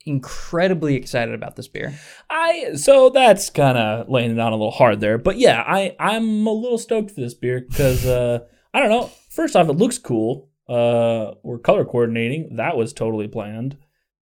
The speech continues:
Speaker 2: And, uh, second off, it's called Hoppy Anniversary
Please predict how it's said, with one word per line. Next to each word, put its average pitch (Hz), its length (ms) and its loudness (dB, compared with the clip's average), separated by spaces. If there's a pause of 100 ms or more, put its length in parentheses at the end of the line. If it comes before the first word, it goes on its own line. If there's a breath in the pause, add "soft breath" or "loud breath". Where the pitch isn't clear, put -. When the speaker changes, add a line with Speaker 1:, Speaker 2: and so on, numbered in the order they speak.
(120)
Speaker 2:
And, 117 520 0
uh, 120 600 -4
second 220 320 -4
off, 202 280 -4
it's 160 140 -8
called 180 280 2
Hoppy 175 600 -4
Anniversary 151 840 0